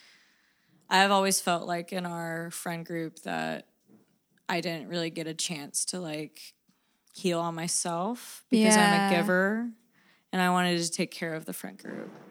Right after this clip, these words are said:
Speaker 1: And there's a
Speaker 2: Yeah.
Speaker 1: lot of us.
Speaker 2: Yeah, for sure. I've always, um,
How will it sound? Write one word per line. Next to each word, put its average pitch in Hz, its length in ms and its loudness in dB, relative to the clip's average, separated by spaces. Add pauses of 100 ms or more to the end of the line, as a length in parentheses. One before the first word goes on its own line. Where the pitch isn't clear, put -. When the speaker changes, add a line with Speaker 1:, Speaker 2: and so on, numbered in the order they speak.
(160)
Speaker 1:
And 226 200 6
there's 294 200 8
a 320 40 8
Speaker 2:
Yeah. 302 60 6
Speaker 1:
lot 175 240 6
of 139 140 -6
us. - 640 -8 (640)
Speaker 2:
Yeah, 262 320 8
for 220 200 2
sure. 196 600 4 (920)
I've 233 200 6
always, 277 540 4
um, 208 440 2